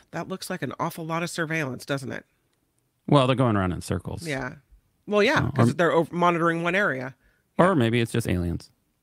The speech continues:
Speaker 1: <laughs> Aliens. Aliens looking at San Francisco. No.
Speaker 2: Here's something else that's, uh,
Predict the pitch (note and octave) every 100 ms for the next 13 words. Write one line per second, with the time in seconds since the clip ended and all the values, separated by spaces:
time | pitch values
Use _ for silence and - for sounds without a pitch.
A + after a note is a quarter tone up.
0 | _ _ _ C#3 D3 F3+ C3+ - F3 F3
1 | D#3 D3+ - - D#3+ A3+ A#3 A#3 A#3 G#3
2 | G#3 G3+ F#3+ F3+ E3 D#3 D#3 C#3+ - C#3+
3 | B2 C#3+ D3 - _ _ _ _ - C3
4 | D#3 D3 C3+ A#2+ B2+ G2 - F#2+ F2 E2